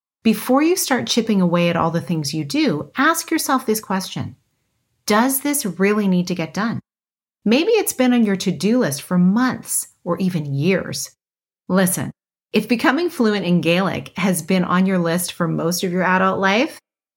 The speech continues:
maybe you need to think about not doing it.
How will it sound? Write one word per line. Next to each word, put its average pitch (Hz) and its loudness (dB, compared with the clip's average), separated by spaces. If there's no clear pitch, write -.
maybe 330 0
you 233 2
need 190 0
to 190 -6
think 175 -6
about 147 -6
not 151 -8
doing - -10
it. - -18